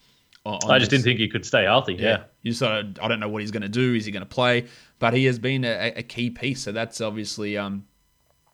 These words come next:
Speaker 1: that's obviously huge for, for them to have someone like, like that. And again, he's not injured, so he should be back for the, the next game and, and back for the finals. But he's been really, really, uh, really, really strong for this squad, uh, which is a, a surprise to, uh, to many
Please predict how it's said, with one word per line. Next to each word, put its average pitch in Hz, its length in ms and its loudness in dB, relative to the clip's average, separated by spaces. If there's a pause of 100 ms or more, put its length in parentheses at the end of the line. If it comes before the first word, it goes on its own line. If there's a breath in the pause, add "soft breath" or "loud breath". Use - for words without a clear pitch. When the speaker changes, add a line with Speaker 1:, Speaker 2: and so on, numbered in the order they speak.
(100)
Speaker 1:
that's 143 180 4
obviously 143 280 4
huge 117 360 0
for, 107 400 -2
for - 80 -4
them 104 180 -2
to 101 140 -2
have 104 180 0
someone 104 320 -4 (320 loud breath)
like, 104 400 0
like 110 280 -2
that. 104 180 -2
And 110 200 -6
again, 98 280 -10
he's 104 200 -6
not 117 320 -2
injured, 139 440 4 (100)
so 104 180 -2
he 104 120 -4
should 101 180 -6
be 98 80 -4
back 101 320 -2
for 101 320 -4
the, 98 140 -4
the 113 100 -2
next 117 160 0
game 117 200 0
and, 90 120 -6
and 101 100 -2
back 95 160 -4
for - 140 -8
the 98 80 -6
finals. 110 320 -4
But 113 140 -2
he's 107 120 -4
been 113 220 0
really, 117 280 2
really, 104 340 -2 (400 loud breath)
uh, 117 180 4
really, 180 160 6
really 131 160 4
strong 113 460 0
for - 180 -6
this 101 380 -4
squad, 107 540 0
uh, 104 400 2
which 107 360 -4
is 107 240 -4
a, 104 280 0
a 92 60 -4
surprise 120 540 0
to, 120 240 -2
uh, 120 60 0
to 117 120 -4
many 113 280 0